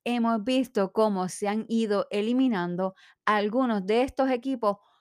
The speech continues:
por miedo a que los niños se lesionen.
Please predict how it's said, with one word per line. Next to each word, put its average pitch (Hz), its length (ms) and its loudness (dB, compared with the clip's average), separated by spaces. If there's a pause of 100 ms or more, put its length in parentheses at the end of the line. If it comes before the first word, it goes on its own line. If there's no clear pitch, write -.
(240)
por 240 320 6
miedo 220 720 0 (300)
a 202 180 -2
que 196 140 -2
los 185 180 -2
niños 226 600 0
se 185 240 -4
lesionen. 160 560 -6